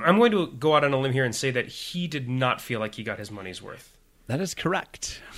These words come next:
Speaker 1: That's sh-, shocking. It's slightly surprising.
Speaker 2: Yeah,
Speaker 1: It's
Speaker 2: yeah.
Speaker 1: not at all surprising.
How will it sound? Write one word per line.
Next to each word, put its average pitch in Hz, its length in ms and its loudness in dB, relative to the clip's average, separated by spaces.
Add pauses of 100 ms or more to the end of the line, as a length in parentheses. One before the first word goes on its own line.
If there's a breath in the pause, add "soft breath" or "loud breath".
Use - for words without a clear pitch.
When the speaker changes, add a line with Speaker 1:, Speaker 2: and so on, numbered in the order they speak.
(720 loud breath)
Speaker 1:
That's - 600 0
sh-, - 1080 -8
shocking. 123 360 0 (100)
It's 101 120 -8
slightly 123 500 -2
surprising. 104 560 -6 (260 loud breath)
Speaker 2:
Yeah, 117 360 8
Speaker 1:
It's 131 80 -2
Speaker 2:
yeah. 123 220 6
Speaker 1:
not 117 260 4
at 113 100 2
all 110 140 0
surprising. 95 580 -6